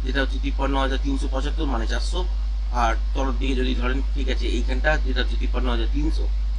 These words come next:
তার তলায় যদি ধরেন ঠিক এইখানটা যেটা হচ্ছে তিপ্পান্ন হাজার দুশো পঞ্চাশ, আবার তলার দিকে যদি দেখেন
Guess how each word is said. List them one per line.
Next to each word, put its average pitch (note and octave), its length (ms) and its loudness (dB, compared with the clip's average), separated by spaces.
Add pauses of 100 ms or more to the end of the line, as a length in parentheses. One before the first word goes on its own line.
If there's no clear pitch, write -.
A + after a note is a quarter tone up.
(120)
তার D3 140 2 (120)
তলায় D3 340 2
যদি D3+ 200 2
ধরেন C#3 260 0
ঠিক - 100 0 (140)
এইখানটা C#3+ 400 0
যেটা C3+ 180 0
হচ্ছে - 200 0
তিপ্পান্ন C3 420 0
হাজার A#2+ 160 0 (100)
দুশো B2 260 0 (460)
পঞ্চাশ, D3+ 400 2 (460)
আবার C#3+ 180 0 (180)
তলার C#3+ 320 2
দিকে D3 180 2 (120)
যদি B2 160 0 (120)
দেখেন C#3 220 0